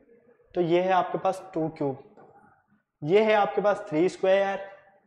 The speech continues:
तो ये है आपके पास थ्री क्यूब। तो ये क्या होगा आपके पास, फ़ोर का स्क्वायर।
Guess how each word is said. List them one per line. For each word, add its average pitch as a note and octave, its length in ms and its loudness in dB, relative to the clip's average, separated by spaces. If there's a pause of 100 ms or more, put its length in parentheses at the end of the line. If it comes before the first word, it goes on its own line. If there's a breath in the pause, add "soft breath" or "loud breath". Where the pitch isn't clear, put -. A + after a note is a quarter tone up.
(340)
तो F3 60 0
ये E3+ 200 4
है F#3+ 140 0
आपके F3 260 -2
पास F#3 280 -6
थ्री C3 200 -6
क्यूब। C#3 240 -8 (600)
तो A3 60 4
ये F#3+ 240 4
क्या A#3 140 2
होगा G3 200 6
आपके D#3+ 200 0
पास, C#3+ 280 -6 (280)
फ़ोर G#3+ 220 2
का B3 140 2
स्क्वायर। G#3 460 0